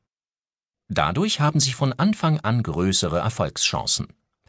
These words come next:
Einerseits handelt es sich um einen überschaubaren Zeitraum. Andererseits besteht die Möglichkeit, danach wieder zu Ihrem alten Leben zurückzukehren. Ob das tatsächlich der Fall sein wird,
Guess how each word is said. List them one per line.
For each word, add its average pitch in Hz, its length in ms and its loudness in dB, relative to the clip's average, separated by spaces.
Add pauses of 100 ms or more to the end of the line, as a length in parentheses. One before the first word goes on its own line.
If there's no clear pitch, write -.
(300)
Einerseits 87 680 0
handelt 76 320 -4
es 78 140 2
sich - 200 -4
um 67 160 -4
einen 73 280 -4
überschaubaren 101 760 0
Zeitraum. 120 600 0 (500)
Andererseits 101 760 0 (200)
besteht 196 400 -2
die 123 80 0
Möglichkeit, 104 840 0
danach 90 420 -2
wieder 90 280 0
zu - 140 -2
Ihrem 113 300 0
alten 87 420 -2
Leben 71 340 -6
zurückzukehren. 78 1000 -2 (600)
Ob 90 160 -2
das - 220 -2
tatsächlich - 640 -2
der 65 100 -2
Fall 92 260 0
sein 90 280 2
wird, 92 220 -2